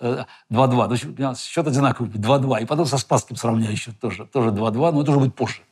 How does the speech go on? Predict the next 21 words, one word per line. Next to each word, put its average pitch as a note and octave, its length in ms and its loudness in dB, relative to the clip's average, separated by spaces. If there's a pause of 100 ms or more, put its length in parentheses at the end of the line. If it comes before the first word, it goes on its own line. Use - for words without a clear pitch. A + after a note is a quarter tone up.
(100)
со - 140 -18
Спасским. - 380 -16 (640)
Это F2+ 80 -10
уже F#2 100 0
будет F#2 220 -2
в, - 120 -20
э, F2 100 -10
восемьдесят G2 480 -4
девятом A2 440 -2
и F#2+ 40 -12
девяносто, F#2 600 -10
и A2 80 -4
девяностом G2+ 480 -4
году. - 220 -14
То - 140 -20
есть, - 180 -20
э, - 300 -20
от-, - 100 -20
отыграюсь F2 460 -6
два E2 180 -8
раза. F2 260 -12